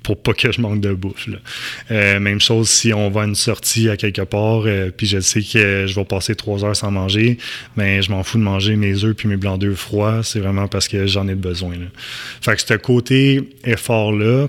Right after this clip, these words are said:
côté bouffe, euh, je l'ai tout le temps eu, puis côté gym, euh, je te dirais c'est la même chose. Fait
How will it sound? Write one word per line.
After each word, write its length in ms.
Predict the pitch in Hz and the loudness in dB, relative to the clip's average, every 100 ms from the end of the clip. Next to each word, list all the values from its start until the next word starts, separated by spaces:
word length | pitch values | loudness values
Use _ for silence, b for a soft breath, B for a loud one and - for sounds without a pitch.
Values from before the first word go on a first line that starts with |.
| - | 0
côté 300 | 123 101 107 | -2 2 0
bouffe, 480 | 98 110 165 - - B B B B B - | 2 0 0 -8 -18 B B B B B -6
euh, 300 | 110 101 104 | 0 2 2
je 100 | 107 | 2
l'ai 160 | 104 101 | 2 2
tout 80 | |
le 80 | 113 | 0
temps 240 | 104 101 101 | 2 0 2
eu, 240 | 117 151 | 4 4
puis 280 | - 120 113 | 2 0 0
côté 440 | - 117 110 110 | 0 0 2 -2
gym, 520 | 101 101 117 123 123 117 - - - - | 0 0 2 2 0 -2 -8 -20 -14 -4
euh, 600 | 104 98 95 95 95 95 | -2 0 -2 -2 -2 -2
je 120 | - | 0
te 40 | 110 | 0
dirais 300 | 98 101 101 | 0 0 0
c'est 140 | - | 0
la 100 | 98 | 0
même 200 | 98 95 | 0 0
chose. 280 | - 95 92 | 0 -2 -4
Fait 200 | 104 | -4